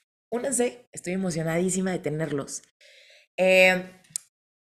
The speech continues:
ahí ya Mafer les puso la liga, denle clic para que les abra la página por aparte, también se las voy a mandar por mail, y a todos los que están en el Telegram, les vamos a poner por ahí también el link a la, al registro.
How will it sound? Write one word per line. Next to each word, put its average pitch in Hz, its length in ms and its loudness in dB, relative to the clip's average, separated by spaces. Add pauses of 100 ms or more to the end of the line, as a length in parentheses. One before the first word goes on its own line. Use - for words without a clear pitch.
ahí 208 260 6
ya 254 100 4
Mafer 214 380 0
les 180 120 -2
puso 180 280 -4
la 160 100 0
liga, 147 560 0
denle 208 580 -2
clic 175 540 -4 (120)
para 151 180 2
que 156 80 -6
les 143 180 -2
abra 165 240 -2
la 160 180 -2
página 147 380 -6
por 123 120 -6
aparte, 139 460 -4
también 151 260 -4
se 180 60 -6
las 175 140 -4
voy 151 80 0
a 151 40 0
mandar 135 300 -4
por 131 160 -6
mail, 160 520 -4 (320)
y 160 80 -2
a 156 100 0
todos 185 140 4
los 180 120 0
que 151 80 -8
están 156 220 -4
en 160 120 -4
el 143 160 -6
Telegram, 147 680 -2
les 135 120 -8
vamos 160 220 -2
a 143 80 -14
poner 139 260 -8
por 147 120 -4
ahí 131 120 -2
también 135 600 -4 (540)
el 165 140 2
link 170 200 -2
a 165 40 2
la, 170 60 2 (220)
al 147 280 2
registro. - 720 -6